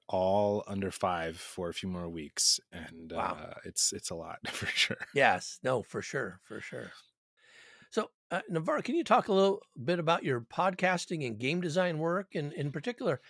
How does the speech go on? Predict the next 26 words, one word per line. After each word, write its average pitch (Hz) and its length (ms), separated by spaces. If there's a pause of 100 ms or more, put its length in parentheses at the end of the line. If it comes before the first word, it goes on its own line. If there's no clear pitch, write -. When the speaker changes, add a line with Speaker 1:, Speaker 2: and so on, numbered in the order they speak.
(160)
Speaker 2:
how 233 140
did 226 180
you 190 80
get 226 140
started 185 400
working 170 480
in 95 100
this - 160
space? - 520 (720)
Speaker 1:
Yeah. 127 440
So, 117 640 (120)
um, 110 460
podcasting 143 560
came 98 480 (100)
first. - 680 (120)
I 101 560
basically, 120 920 (420)
around 110 460
two - 100
thousand 113 380
nineteen, 92 640
I 87 100
started 85 400
listening 101 360
to - 100
podcasts. - 720